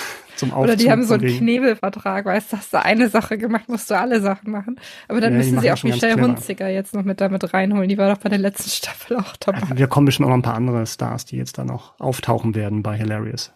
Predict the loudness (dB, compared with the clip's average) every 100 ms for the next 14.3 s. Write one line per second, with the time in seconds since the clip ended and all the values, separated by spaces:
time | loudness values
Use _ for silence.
0 | -2 2 2 0 -2 -8 -20 -20 _ 2
1 | 2 0 -6 -2 0 0 -8 -8 -2 2
2 | 4 4 2 2 -2 4 2 4 0 -2
3 | -6 -4 2 2 4 0 2 0 0 0
4 | 0 -2 -2 0 0 -2 -4 0 0 0
5 | 0 0 0 0 0 0 -2 -4 -6 -2
6 | 0 0 0 0 0 2 2 4 4 2
7 | -2 -4 -2 0 2 0 0 -2 0 -2
8 | 0 2 2 0 2 2 2 -2 -2 -2
9 | 0 -2 0 2 0 -2 -4 -2 -2 -2
10 | -2 2 2 2 0 2 2 2 -2 -4
11 | -4 -2 -2 -2 0 0 0 -4 -4 -2
12 | -2 -2 -4 -4 -6 -6 -2 -2 -2 -6
13 | -4 -4 -2 -4 -4 -4 -4 -8 -16 -8
14 | -6 -6